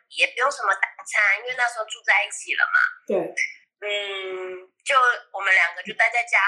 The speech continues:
Speaker 1: 里一个晚上，窝在沙发上一起看一部电影，点一些洗钱书机，我就觉得那种时光是我婚前有想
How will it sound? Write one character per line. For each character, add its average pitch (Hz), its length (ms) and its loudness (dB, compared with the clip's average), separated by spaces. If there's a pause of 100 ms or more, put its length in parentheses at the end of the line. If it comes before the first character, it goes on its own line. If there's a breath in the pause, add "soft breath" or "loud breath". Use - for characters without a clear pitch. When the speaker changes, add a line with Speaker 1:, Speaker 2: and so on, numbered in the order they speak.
(120)
Speaker 1:
里 - 240 -20
一 - 320 -20
个 196 120 -6
晚 175 120 4 (160)
上， 170 320 2
窝 185 160 -4
在 196 80 4
沙 175 240 0
发 170 80 2
上 175 240 -4
一 180 80 -6
起 - 80 -16
看 - 160 0
一 143 160 4
部 - 40 -20 (120)
电 151 160 2
影， 101 80 -2 (240)
点 - 160 -6
一 175 80 -6
些 - 160 2
洗 - 240 -6
钱 - 240 0
书 - 240 -10
机， - 160 -10
我 - 80 0
就 190 160 2
觉 196 80 2
得 175 60 4 (260)
那 226 160 4
种 196 80 -2
时 - 240 -10
光 185 160 6
是 196 240 -4
我 151 320 -6 (400)
婚 311 160 4
前 208 240 -4
有 202 80 2
想 - 240 0